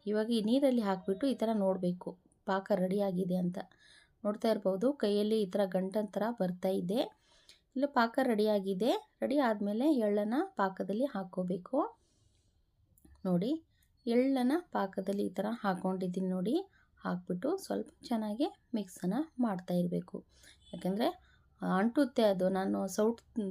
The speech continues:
ಥರ ತಗೊಂಡಿದ್ದೀನಿ, ಆ, ತಗೊಂಡು ಬಿಸಿ ಇರುತ್ತೆ ಹಂಗೆ ಮಿಕ್ಸ್ ಮಾಡ್ತಾ ಇರಬೇಕು. ಬೆಲ್ಲ ಹಾಕ್ಬಿಟ್ಟು, ಆ, ಉರಿನ ಕಡಿಮೆ ಇಟ್ಕೋಬೇಕು ಸ್ನೇಹಿತರೆ. ಕಡಿಮೆ ಇಟ್ಬಿಟ್ಟು ಈ ಥರ ಚೆನ್ನಾಗಿ ಮಿಕ್ಸನ್ನು ಮಾಡಬೇಕು ನೋಡಿ. ಈ ಥರ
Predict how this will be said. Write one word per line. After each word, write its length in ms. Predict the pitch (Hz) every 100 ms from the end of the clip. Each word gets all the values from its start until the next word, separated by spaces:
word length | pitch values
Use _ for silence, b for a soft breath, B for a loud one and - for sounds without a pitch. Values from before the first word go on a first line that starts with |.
| 185
ಥರ 140 | 196 190 196 196 - _ _
ತಗೊಂಡಿದ್ದೀನಿ, 680 | - 185 190 190 185 190 247 440 b b b b b -
ಆ, 140 | 190 190
ತಗೊಂಡು 480 | 196 196 208 214
ಬಿಸಿ 320 | 262 196 185 226
ಇರುತ್ತೆ 400 | 214 202 185 220 339 392 _ 190
ಹಂಗೆ 360 | 190 208 262
ಮಿಕ್ಸ್ 320 | 254 202 -
ಮಾಡ್ತಾ 280 | 202 190 196
ಇರಬೇಕು. 380 | 208 190 190 185
ಬೆಲ್ಲ 260 | 180 185 202
ಹಾಕ್ಬಿಟ್ಟು, 520 | 196 180 - 185 254 392 b b b b b _ -
ಆ, 40 | 196
ಉರಿನ 360 | 190 202 233 254
ಕಡಿಮೆ 320 | 240 202 196
ಇಟ್ಕೋಬೇಕು 520 | 202 - 190 185 185 190
ಸ್ನೇಹಿತರೆ. 560 | 185 196 190 185 233 392 - _ _ _ -
ಕಡಿಮೆ 280 | 214 202 226
ಇಟ್ಬಿಟ್ಟು 480 | 202 180 190 262 381
ಈ 100 | 240
ಥರ 160 | 185 202
ಚೆನ್ನಾಗಿ 460 | 208 208 190 196 311 226
ಮಿಕ್ಸನ್ನು 420 | 202 - 202 240
ಮಾಡಬೇಕು 600 | 214 185 180 180 180 190
ನೋಡಿ. 320 | 185 185 262 381 - 220
ಈ 80 |
ಥರ 220 | 190 -